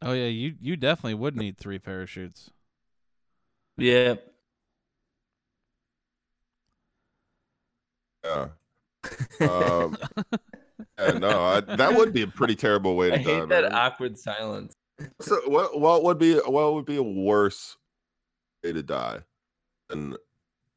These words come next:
Speaker 3: what, what
Speaker 2: Oh, no.
Speaker 3: ways to die? If, if we're talking about jumping off a cliff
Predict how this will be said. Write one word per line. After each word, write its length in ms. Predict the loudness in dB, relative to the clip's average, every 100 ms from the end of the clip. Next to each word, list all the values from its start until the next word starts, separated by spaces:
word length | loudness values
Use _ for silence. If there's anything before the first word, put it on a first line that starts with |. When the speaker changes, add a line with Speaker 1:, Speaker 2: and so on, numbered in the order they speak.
| _ -8
Speaker 3:
what, 260 | -6 -4
what 80 | -6 -8 _ _ _ _ _
Speaker 2:
Oh, 140 | -2 0
no. 300 | 2 4 2
Speaker 3:
ways 180 | 0
to 120 | -4 -4
die? 300 | 0 0 -2 -10 _ _ _ _ _ _ _
If, 100 | 2
if 200 | 2 6
we're 100 | 4
talking 320 | 6 6 6
about 280 | 6 6 4
jumping 320 | 4 2 4
off 220 | 4 4 0
a 60 |
cliff 480 | -2 0 0 0